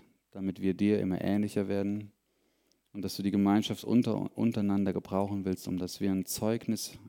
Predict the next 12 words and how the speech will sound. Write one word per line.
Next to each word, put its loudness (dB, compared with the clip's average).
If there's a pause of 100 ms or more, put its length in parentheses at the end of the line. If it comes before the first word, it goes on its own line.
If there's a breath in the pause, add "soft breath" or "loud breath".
(140)
in 0
dieser 0
Welt 6
sind, -4
dass -8
wirklich -4
die -4 (720 soft breath)
Menschen 6
um 6
uns 4
herum 4
erkennen, 2